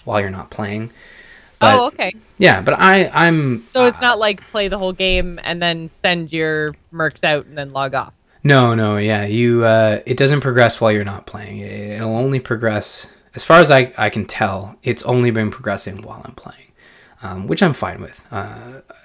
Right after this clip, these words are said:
Speaker 1: you know, I, I find sometimes when there's an out-of-game experience, I'll log in literally just to do that and then log out and actually not play the game.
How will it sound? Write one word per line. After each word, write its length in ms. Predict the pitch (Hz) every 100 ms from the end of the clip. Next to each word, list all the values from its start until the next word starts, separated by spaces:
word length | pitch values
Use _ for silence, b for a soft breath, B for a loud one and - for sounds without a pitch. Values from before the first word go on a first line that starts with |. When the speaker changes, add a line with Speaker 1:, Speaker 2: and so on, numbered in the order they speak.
| _ _
Speaker 1:
you 140 | - 110
know, 100 | 104
I, 80 | 104
I 320 | 113 113 110 - B B
find 280 | - 143 135
sometimes 440 | 131 131 127 123 117
when 100 | 117
there's 160 | 113
an 140 | 113 110
out-of-game 840 | 117 117 104 - - 117 113 113
experience, 680 | 107 - 117 110 107 98 -
I'll 320 | 104 101 101
log 540 | 117 127 113 120 110 110
in 220 | 104 107
literally 320 | 117 110 110
just 240 | 101 104 -
to 60 |
do 160 | 107 107
that 180 | 101 98
and 80 | 101
then 140 | 98
log 260 | 98 95 95
out 200 | 95 -
and 160 | 107
actually 340 | 98 98 - 98
not 260 | 104 95 _ _ _
play 260 | - 160 139
the 100 | 98
game. 340 | 82 62 -